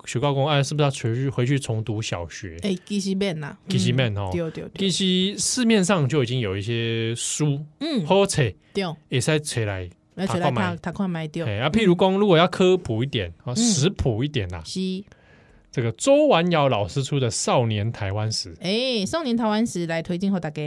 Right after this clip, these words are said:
Speaker 1: 对哦。
Speaker 2: 来，玉山社的书籍。
Speaker 1: 对啊。
Speaker 2: 嗯。
Speaker 1: 啊，因为这本其实还蛮多人推广哦。
Speaker 2: 是。
Speaker 1: 青少年读也很好。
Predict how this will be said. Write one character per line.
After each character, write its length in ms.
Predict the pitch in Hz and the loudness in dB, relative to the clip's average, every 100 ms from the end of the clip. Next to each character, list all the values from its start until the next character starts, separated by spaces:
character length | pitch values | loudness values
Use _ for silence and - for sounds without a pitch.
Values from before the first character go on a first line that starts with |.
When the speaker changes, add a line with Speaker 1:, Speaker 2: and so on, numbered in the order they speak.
| 151 151 | -6 -2
Speaker 1:
对 100 | 117 | -2
哦。 160 | 107 - | -2 -2
Speaker 2:
来， 80 | 339 | -2
玉 60 | |
山 300 | 285 240 233 | 0 0 -2
社 280 | 254 - 214 | -4 -4 -6
的 480 | 175 160 156 - - - | -4 -6 -6 -8 -12 -14
书 220 | - 226 | -8 -6
籍。 260 | 196 262 - - - | -4 -8 -10 -16 -2
Speaker 1:
对 100 | 120 | 2
啊。 160 | 226 | 2
Speaker 2:
嗯。 220 | 220 160 156 - | 2 0 -6 0
Speaker 1:
啊， 120 | 156 | 2
因 80 | 165 | 2
为 40 | |
这 140 | 156 | 0
本 180 | 151 104 | -2 -2
其 140 | 95 117 | -4 -2
实 100 | 123 | -2
还 120 | 117 | 0
蛮 160 | 110 | 0
多 100 | 120 | 0
人 80 | 127 | 0
推 180 | - 123 | -2 -4
广 200 | 120 90 | -2 -6
哦。 180 | 82 85 | -8 -12
Speaker 2:
是。 300 | - 214 190 - | -8 -6 -6 0
Speaker 1:
青 180 | 208 | 4
少 120 | 226 214 | 4 6
年 140 | 143 | 4
读 140 | 131 | 2
也 100 | 127 | 0
很 160 | 101 101 | -2 -6
好。 220 | 110 90 | -8 -8